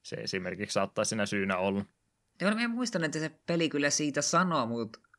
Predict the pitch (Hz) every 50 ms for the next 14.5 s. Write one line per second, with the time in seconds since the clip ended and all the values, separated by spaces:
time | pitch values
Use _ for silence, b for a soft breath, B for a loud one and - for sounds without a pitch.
0 | _ _ _ _ _ _ - 156 175 165 143 131 - 135 135 131 139 143 143 143
1 | 131 123 110 127 107 117 117 117 - 123 113 - 127 113 104 104 107 104 120 135
2 | 135 143 139 131 - - 143 139 135 123 117 113 113 113 110 101 - - _ b
3 | b b b b b b _ _ - - 104 101 104 110 113 - - - _ _
4 | _ _ _ - 110 135 143 123 110 104 - - 107 101 107 110 110 107 - -
5 | 120 110 - 113 117 117 110 98 107 98 90 95 - 104 92 90 78 69 76 -
6 | 85 - 104 - - _ _ _ _ _ _ _ 87 87 85 82 - - _ _
7 | _ _ _ _ _ _ _ _ - - - - _ _ - 92 85 82 - -
8 | 98 95 92 87 90 90 85 - 110 - - _ _ - 110 101 98 92 - -
9 | 104 101 101 98 101 101 98 104 98 101 101 101 98 104 101 98 92 104 98 95
10 | - 104 98 95 110 104 107 110 - - 101 98 98 92 - 95 92 92 92 90
11 | 92 92 98 95 95 92 98 101 - - 98 95 90 90 95 101 110 104 104 101
12 | 160 131 123 113 110 107 - - - - 104 101 - _ - 98 90 - - 98
13 | 101 101 104 101 101 95 98 98 98 98 - - 98 - - 98 92 92 98 95
14 | 92 98 - - - 101 98 95 92